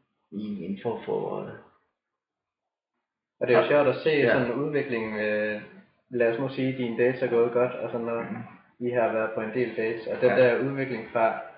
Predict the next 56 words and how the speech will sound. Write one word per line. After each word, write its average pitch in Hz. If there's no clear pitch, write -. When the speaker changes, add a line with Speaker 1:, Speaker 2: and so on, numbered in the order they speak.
Speaker 2:
starten 139
af 110
et -
forhold 123
til, 117
øh, 110
til 120
slutningen 117
af 107
et -
forhold, 113
eller 107
hvad 110
man 110
kan -
sige, 113
hvor 117
at 110
man, 107
øh, 104
man 104
er 90
mega 143
flot, 135
og 120
man 117
gør 117
rigtig 127
meget 127
ud 135
af 120
det, 120
og 113
Speaker 1:
Ja, 113
Speaker 2:
gør 117
Speaker 1:
ja. 120
Speaker 2:
rigtig 127
mange 120
ting 131
Speaker 1:
Ja, 117
Speaker 2:
sammen, 107
Speaker 1:
ja. 104
Speaker 2:
og 110
så 127
bliver 127
det 117
mere 123
og 123
mere 117
sådan 117
noget 113
Netflix 113
og 107
joggingbukser 113
Speaker 1:
Ja, 117
Speaker 2:
og 104